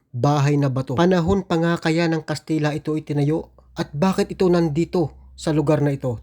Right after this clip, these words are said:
Tuklasin natin, mga buddy. Dito tayo uli sa Gulibay. At kasama natin na rin si Buddy, si, ano, si Arlo.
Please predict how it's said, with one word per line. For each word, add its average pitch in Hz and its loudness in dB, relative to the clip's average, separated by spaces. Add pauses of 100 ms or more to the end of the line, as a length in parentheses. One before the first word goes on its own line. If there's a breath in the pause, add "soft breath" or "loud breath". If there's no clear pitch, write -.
Tuklasin 175 2
natin, 175 0
mga 156 0
buddy. 135 -2 (220)
Dito - -8
tayo 185 -2
uli 175 -2
sa - -8 (400)
Gulibay. 143 -6 (480)
At 156 -6
kasama 165 -4
natin 170 -4
na 170 -8
rin 175 -8
si 175 -10 (920)
Buddy, 170 -2
si, 170 -12
ano, 190 -4
si 196 -6
Arlo. 196 -2